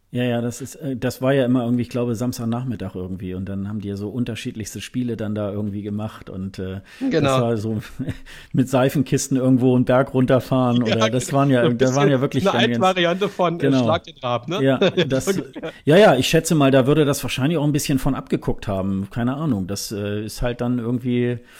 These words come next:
Speaker 1: das war schon, aber das gibt's ja, glaub ich, ganz lange nicht mehr. Ich glaub, das hat irgendwann in den neunzigern irgendwie aufgehört oder sogar noch
Speaker 2: Genau.
Speaker 1: Ende der achtziger. Also das,
Speaker 2: Neunziger,
Speaker 1: äh,
Speaker 2: es gab noch mal, es gab noch mal auf neunzehnhundertvierundneunzig, fünfundneunzig noch mal Bestrebungen, bis neunundneunzig lief die Sendung, aber, äh,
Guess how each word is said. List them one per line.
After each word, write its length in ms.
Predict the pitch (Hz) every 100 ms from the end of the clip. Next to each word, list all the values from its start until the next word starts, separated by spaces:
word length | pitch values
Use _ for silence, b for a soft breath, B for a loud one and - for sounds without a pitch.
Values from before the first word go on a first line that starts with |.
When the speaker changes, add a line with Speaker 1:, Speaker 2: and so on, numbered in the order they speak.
| B B -
Speaker 1:
das 180 | 120
war 140 | 123 117
schon, 440 | - 143 139 143 -
aber 300 | 135 131 -
das 300 | 110 - -
gibt's 180 | 123
ja, 100 | 107
glaub 220 | 92 95 87
ich, 80 |
ganz 260 | - 110 -
lange 220 | 87 87
nicht 180 | 80 -
mehr. 160 | 90 78
Ich 80 |
glaub, 160 | - 98
das 180 | 92 -
hat 120 | 98
irgendwann 280 | 113 107 104
in 100 | 98
den 120 | 98
neunzigern 480 | 98 110 - 104 98
irgendwie 260 | 90 95
aufgehört 600 | 92 131 - 90 85 95
oder 300 | 113 87 90 104
sogar 240 | 98 98
noch 60 | 95
Speaker 2:
Genau. 140 | 131
Speaker 1:
Ende 160 | 135 113
der 140 | 101
achtziger. 460 | 104 - 110 90 110 B B B B B
Also 280 | 107 101 101
das, 220 | - -
Speaker 2:
Neunziger, 300 | 165 117 131
Speaker 1:
äh, 40 |
Speaker 2:
es 80 | 127
gab 200 | - 147
noch 100 | 143
mal, 180 | 139 139
es 100 | 131
gab 120 | 165
noch 80 | 147
mal 60 | 135
auf 80 | 131
neunzehnhundertvierundneunzig, 760 | 143 147 135 120 151 147 143
fünfundneunzig 300 | 127 170 170
noch 80 | 170
mal 80 | 156
Bestrebungen, 640 | - - 156 147 151 151 B B B
bis 160 | 156 123
neunundneunzig 600 | 139 170 185 175 170 147
lief 140 | 165
die 100 | -
Sendung, 300 | 143 151 156
aber, 240 | 143 143 139
äh, 280 | 139 131